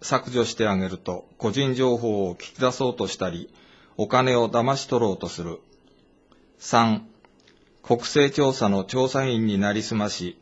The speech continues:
個人情報を聞き出そうとする。いつも留守番電話で。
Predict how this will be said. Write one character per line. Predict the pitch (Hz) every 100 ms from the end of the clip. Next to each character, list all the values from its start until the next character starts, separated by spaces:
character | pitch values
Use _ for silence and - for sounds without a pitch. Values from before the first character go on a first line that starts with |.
| -
個 | 117
人 | 113 139 131
情 | 131 131
報 | 117 104 95
を | 92
聞 | - -
き |
出 | 120
そ | 110 110
う | 101
と | 85
す | 82
る。 | 80 78 - _ _ _ _ _ _ _ _ _ _ _ - - -
い | 135
つ | 123
も | 113
留 | 104
守 | 98
番 | 131 131 123
電 | 120 107
話 | 85
で。 | 82